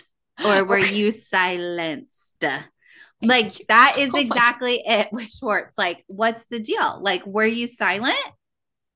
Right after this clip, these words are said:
Speaker 1: or
Speaker 2: Or
Speaker 1: were
Speaker 2: were
Speaker 1: you
Speaker 2: you silenced?
Speaker 1: silenced?"
Speaker 2: Like,
Speaker 1: And I,
Speaker 2: and that, yeah.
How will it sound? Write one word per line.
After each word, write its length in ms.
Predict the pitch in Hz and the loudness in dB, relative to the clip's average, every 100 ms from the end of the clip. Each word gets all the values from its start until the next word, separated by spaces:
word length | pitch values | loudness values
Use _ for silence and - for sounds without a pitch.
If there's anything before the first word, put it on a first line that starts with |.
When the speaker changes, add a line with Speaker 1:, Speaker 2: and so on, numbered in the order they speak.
| _ - | _ -4
Speaker 1:
or 160 | 262 | 0
Speaker 2:
Or 60 | 220 | 2
Speaker 1:
were 80 | 214 | 2
Speaker 2:
were 40 | |
Speaker 1:
you 140 | 202 190 | 2 0
Speaker 2:
you 60 | |
silenced? 1120 | 180 - 220 233 240 156 254 311 208 - - - | -4 -2 2 2 2 -2 -4 -4 -6 -10 -18 -4
Speaker 1:
silenced?" 300 | 226 254 - _ _ - | -2 -2 -8 _ _ -2
Speaker 2:
Like, 160 | 214 | 0
Speaker 1:
And 100 | 254 | 2
I, 100 | 247 | 2
Speaker 2:
and 120 | 196 | 0
that, 200 | 190 180 - | -2 -4 -2
yeah. 300 | 208 160 | 0 0